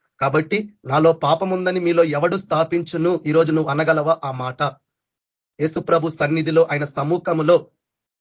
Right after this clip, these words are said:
ఆయన కను దృష్టిలో, ఆయన చూపు మేరలో ఉన్న నువ్వు, నేను, ఈ లోకంలో ఉన్న వాళ్ళందరూ మీరు అనగలరా, "నాలో పాపముందని ఎవడు స్థాపించును"? ఎప్పుడు నీలో పాపం ఉండదంటే నువ్వు ఆజ్ఞలన్నీ గైకొన్నప్పుడు నీలో పాపం ఉండదు.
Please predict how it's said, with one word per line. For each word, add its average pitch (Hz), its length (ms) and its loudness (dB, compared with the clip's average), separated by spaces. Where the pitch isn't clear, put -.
ఆయన 143 160 -4
కను 156 280 -2
దృష్టిలో, 190 500 -2
ఆయన 143 120 -2
చూపు 190 340 -4
మేరలో 170 320 0
ఉన్న 151 200 0
నువ్వు, 147 480 -2
నేను, 170 400 2
ఈ - 20 -12
లోకంలో 170 400 0
ఉన్న 156 180 0
వాళ్ళందరూ 156 560 0
మీరు 143 200 -4
అనగలరా, 147 440 0
"నాలో 139 220 -2
పాపముందని 165 680 -2
ఎవడు 143 260 -2
స్థాపించును"? 139 760 -6
ఎప్పుడు 196 240 0
నీలో 196 200 4
పాపం 170 300 0
ఉండదంటే 165 560 0
నువ్వు 139 240 -6
ఆజ్ఞలన్నీ 180 840 -2
గైకొన్నప్పుడు 160 600 -2
నీలో 139 180 -4
పాపం 127 260 -8
ఉండదు. 110 220 -12